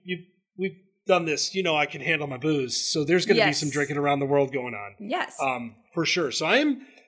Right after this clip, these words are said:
Speaker 1: I will have stories. We will mix in draft content. We will mix in Disney content. Uh, we'll have all sorts of stuff coming back. And, uh, yeah, you're traveling as well. So
Speaker 2: Yeah.
Speaker 1: safe travels to you.
Speaker 2: Thank you. I'm headed to New York, so that should be fun.
Speaker 1: Go Mets.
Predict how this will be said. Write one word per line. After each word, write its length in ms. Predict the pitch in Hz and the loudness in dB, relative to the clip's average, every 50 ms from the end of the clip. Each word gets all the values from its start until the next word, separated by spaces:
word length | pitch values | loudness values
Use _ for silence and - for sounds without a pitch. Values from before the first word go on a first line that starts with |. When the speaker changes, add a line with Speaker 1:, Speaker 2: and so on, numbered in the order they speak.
| _ _ _ _ - - | _ _ _ _ 0 4
Speaker 1:
I 100 | 170 202 | 6 6
will 120 | 233 233 | 8 8
have 160 | 226 247 233 | 6 6 4
stories. 600 | - - - 196 196 202 196 196 196 190 - - - - | 4 4 4 6 6 6 6 4 2 0 -4 -6 -6 -4
We 80 | 170 185 | 0 0
will 100 | 190 190 | 0 2
mix 280 | 185 190 196 - - | 0 0 -2 -2 -2
in 120 | 214 202 185 | -2 -2 -2
draft 360 | 165 175 165 170 185 185 - | 0 0 2 2 2 0 -2
content. 600 | - 196 185 175 180 - 175 180 175 175 175 175 - - | -4 -6 -4 -4 -4 -6 -6 -4 -4 -6 -8 -10 -10 -6
We 100 | 160 165 | -4 -4
will 100 | 165 165 | -2 -2
mix 280 | 160 170 165 - - 190 | -4 -6 -4 -2 0 0
in 320 | 180 175 170 170 165 160 - | 0 0 -2 -4 -6 -4 0
Disney 340 | 170 175 165 160 175 170 160 | 0 0 2 0 0 -4 -2
content. 640 | - - 170 160 160 156 175 165 160 160 165 170 - _ _ _ _ _ _ _ _ - | -2 -2 -2 -2 -2 -2 -2 -2 -2 -2 -4 -8 -10 _ _ _ _ _ _ _ _ -8
Uh, 140 | 135 135 | -6 -4
we'll 160 | 139 175 185 220 | -2 0 0 2
have 100 | 196 175 | 2 2
all 160 | 175 170 165 | 2 2 0
sorts 260 | - 180 170 160 - | 0 -2 -4 -4 -6
of 60 | 151 | -6
stuff 220 | - - 156 147 - | -6 -6 -6 -6 -8
coming 260 | - 165 147 139 131 | -10 -10 -10 -10 -10
back. 340 | 120 120 120 117 113 113 - - _ _ _ _ _ _ _ _ - | -8 -8 -6 -6 -8 -8 -12 -16 _ _ _ _ _ _ _ _ -2
And, 320 | 143 135 131 131 131 127 | 0 0 0 -2 -4 -6
uh, 160 | 135 131 127 127 120 | -8 -8 -10 -8 -4
yeah, 140 | 156 175 151 | -4 -2 -2
you're 160 | 110 110 135 | -4 -6 -10
traveling 380 | - - 165 156 147 139 131 127 | -8 -6 -6 -6 -6 -8 -10 -12
as 100 | 117 110 | -10 -10
well. 240 | 131 139 123 104 98 | -8 -8 -8 -8 -10
So 340 | - - - 127 120 120 123 - | -10 -10 -10 -10 -12 -12 -8 -4
Speaker 2:
Yeah. 160 | 226 220 220 | -2 0 0
Speaker 1:
safe 160 | 214 - - | 0 -2 -2
travels 360 | - 180 165 160 156 156 - - | -2 -2 -2 -2 -4 -6 -6 -8
to 120 | - 151 | -8 -6
you. 320 | 143 139 139 139 131 113 - _ _ - | -4 -2 -2 -2 -4 -6 -10 _ _ -4
Speaker 2:
Thank 220 | 202 226 277 269 | -4 -4 -2 -4
you. 80 | 220 202 | -4 -4
I'm 140 | 180 185 202 | -4 -4 -6
headed 220 | 202 190 196 196 | -6 -8 -8 -8
to 80 | - 208 | -8 -8
New 120 | 214 202 | -6 -4
York, 360 | 190 196 190 180 175 - - | -4 -2 -2 -2 -2 -4 -10
so 420 | - - - 180 165 185 190 180 - - | -10 -8 -6 -4 -4 -6 -8 -10 -12 -8
that 180 | - 190 180 180 | -4 -4 -4 -4
should 140 | - - 190 | -6 -8 -8
be 80 | 202 | -8
fun. 400 | 202 202 214 202 185 175 185 180 - _ _ _ _ _ _ _ _ _ _ _ - | -6 -2 -2 0 0 -2 -4 -8 -14 _ _ _ _ _ _ _ _ _ _ _ -16
Speaker 1:
Go 80 | 123 120 | -14 -10
Mets. 460 | 117 120 135 139 - - - - - | -6 -6 -6 -6 -6 -10 -14 -14 -16